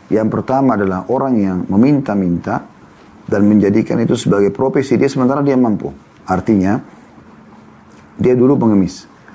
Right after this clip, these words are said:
Setelah dia rasa, "Oh, mengemis ini enak sekali," gitu, tinggal, ya, eh, apa namanya, buka tangan,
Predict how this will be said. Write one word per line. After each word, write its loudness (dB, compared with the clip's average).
Setelah -2
dia 0
rasa, -4
"Oh, -2
mengemis 0
ini 0
enak 0
sekali," -2
gitu, -2
tinggal, -2
ya, -6
eh, -14
apa -6
namanya, -2
buka 0
tangan, -2